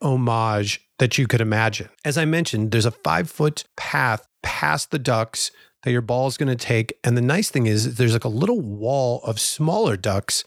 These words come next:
right next to the path. So you can't really cut across unless you kind of hit it a little cockeyed. So you have to go past those ducks and then go up a ramp and then come back down it to try to get the ball in the cup. Now, in season one of Holy Moly,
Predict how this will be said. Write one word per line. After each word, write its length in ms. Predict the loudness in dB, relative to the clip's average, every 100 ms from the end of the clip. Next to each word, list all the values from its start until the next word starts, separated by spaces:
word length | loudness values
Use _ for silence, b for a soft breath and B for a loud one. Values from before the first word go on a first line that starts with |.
| _
right 320 | -4 -2 -2 -2
next 280 | -2 -2
to 80 | -2
the 100 | -2
path. 380 | 0 0 0 -2 _
So 200 | -4 0
you 40 | 0
can't 260 | 0 0
really 240 | 0 0 0
cut 180 | 0 0
across 480 | 0 0 0 0
unless 340 | 2 2 2 2
you 280 | 2 2 -2 _ _
kind 180 | 0 2
of 100 | 2
hit 120 | 0
it 100 | 0
a 60 | 0
little 240 | 0 -2
cockeyed. 680 | -2 -2 0 0 0 -2 -6 b
So 140 | -6 -2
you 60 |
have 120 | 0 -2
to 180 | -6 -10 _ -4
go 400 | 0 0 -2 -4 _ -10
past 420 | -2 0 0 0
those 200 | -2 0
ducks 420 | 0 -2 -2 -8 b b 0
and 100 | 0
then 180 | 2
go 280 | 0 0 -2 -4
up 140 | -2
a 60 | 0
ramp 440 | 2 2 0 -2 0
and 160 | 2 2
then 160 | 2
come 180 | 0 2
back 260 | 2 0 -2
down 320 | 0 2 2
it 300 | 0 -2 -8 -14 -4
to 80 | 0
try 180 | 2 2
to 80 |
get 140 | 2 0
the 60 |
ball 220 | 2 2 2
in 80 | -2
the 60 |
cup. 320 | -2 -2 -2 -6 -2
Now, 160 | 0 0
in 100 | 0
season 500 | 0 0 2 2 2
one 160 | 0
of 100 | 0
Holy 280 | 2 2 2
Moly, 520 | 2 2 2 0 -2